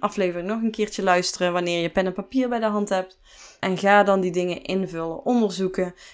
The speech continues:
Zoals ik al zei, op basis van, ehm, je huidige fans en of op basis van fans van inspiratiebronnen die hoorbaar zijn in jouw muziek. Hè, misschien wel de acts waar jij fan van bent. Want zoals ik al zei, jouw ideale fan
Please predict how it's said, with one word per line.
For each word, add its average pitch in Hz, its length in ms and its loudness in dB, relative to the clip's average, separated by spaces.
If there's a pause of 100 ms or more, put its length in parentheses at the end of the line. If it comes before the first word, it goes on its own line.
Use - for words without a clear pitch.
Zoals 220 360 4
ik 196 100 2
al 185 80 4
zei, 165 340 -4 (260)
op 190 160 0
basis 196 420 6
van, - 360 -2 (260)
ehm, 151 360 -2
je 147 100 -2
huidige 175 400 2
fans 330 560 0 (680)
en 233 240 4
of 175 400 2 (300)
op 196 140 2
basis 160 380 2
van 156 400 -4
fans 190 420 2
van 160 280 -4
inspiratiebronnen 175 880 0
die 151 120 -4
hoorbaar 180 300 4
zijn 156 160 -4
in 147 60 -6
jouw 151 140 -4
muziek. 214 380 0
Hè, 240 160 4
misschien 233 280 2
wel 185 140 6
de 175 120 4
acts - 240 0
waar 170 140 0
jij 202 400 2 (140)
fan 269 280 6
van 254 160 6
bent. 269 320 4
Want - 140 -2
zoals 190 200 0
ik 180 100 -2
al 175 120 4
zei, 170 400 0
jouw 185 180 -2
ideale 190 500 2
fan 175 320 -4